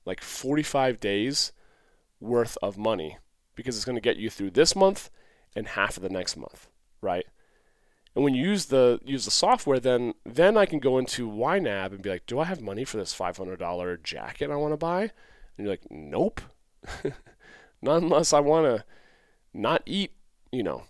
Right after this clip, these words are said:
or not pay my mortgage or my rent that month. Does that make sense? So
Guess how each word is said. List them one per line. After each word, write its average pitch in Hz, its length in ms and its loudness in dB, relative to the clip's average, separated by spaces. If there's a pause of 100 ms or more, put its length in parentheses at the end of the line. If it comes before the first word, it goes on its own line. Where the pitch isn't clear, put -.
(460)
or 101 220 -4
not 123 260 -2 (560)
pay 143 140 0
my 127 160 0
mortgage 127 480 2
or - 20 -10
my 92 100 -4
rent 135 400 -2
that 71 180 -6
month. - 360 -14 (340)
Does 110 100 -8
that 110 100 0
make 107 100 -4
sense? 110 300 -4 (640)
So 139 380 10